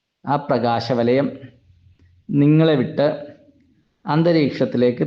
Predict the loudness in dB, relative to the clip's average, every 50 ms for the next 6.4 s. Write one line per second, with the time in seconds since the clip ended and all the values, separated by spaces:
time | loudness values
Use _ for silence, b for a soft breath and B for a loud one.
0 | -2 0 0 0 0 -2 -2 -2 0 2 2 0 0 0 0 0 0 2 0 0
1 | 0 0 2 2 2 2 0 -2 -6 -10 -8 -6 -6 -6 -6 -8 -14 -20 _ _
2 | _ _ _ _ _ _ _ _ _ _ _ _ _ _ _ _ _ _ _ -8
3 | -8 -6 -2 0 0 2 2 0 -2 -6 -12 -20 b b b b b b b b
4 | b b b b _ -6 -2 0 2 4 4 4 4 2 0 0 0 0 2 2
5 | 2 2 2 0 -2 -4 -10 -18 -20 -20 _ _ _ _ _ _ _ _ _ -2
6 | 2 2 4 4 2 2 0